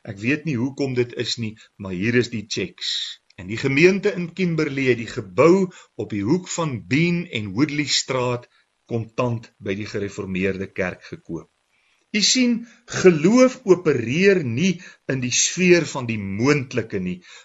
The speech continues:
maar in die sfeer van die onmoontlike. Daar is geen eer vir God in dit wat menslik moontlik is nie. Maar wanneer die Here die onmoontlike doen,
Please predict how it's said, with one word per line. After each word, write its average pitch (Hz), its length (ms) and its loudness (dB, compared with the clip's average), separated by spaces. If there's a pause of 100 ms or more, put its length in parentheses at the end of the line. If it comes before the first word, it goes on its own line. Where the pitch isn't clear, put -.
maar 117 580 0
in 123 120 -2
die 113 120 -6
sfeer 147 560 0
van 120 220 -8
die 110 260 -12
onmoontlike. 104 1080 -4 (1040)
Daar 233 240 8
is 294 120 4
geen 294 600 0
eer 233 320 4
vir 190 180 0
God - 460 0 (600)
in 151 180 0
dit 185 220 2
wat 143 200 -2
menslik 127 640 -2
moontlik 101 580 -6
is - 260 -10
nie. 78 180 -18 (540)
Maar 135 220 2
wanneer 269 640 4
die 143 240 -2
Here 180 440 4
die 190 260 -4
onmoontlike 160 960 4
doen, 90 320 -4